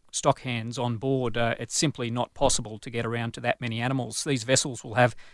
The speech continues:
you know, sixty, seventy thousand animals on board,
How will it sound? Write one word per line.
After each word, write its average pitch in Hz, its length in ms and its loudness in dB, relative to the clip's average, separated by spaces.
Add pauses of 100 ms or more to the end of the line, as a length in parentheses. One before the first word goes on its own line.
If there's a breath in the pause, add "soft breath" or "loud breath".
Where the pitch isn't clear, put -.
(140 soft breath)
you 127 60 -10
know, 113 60 -4
sixty, - 500 2
seventy 139 360 2
thousand 131 460 4
animals 131 340 4
on 110 180 -6
board, 117 360 -4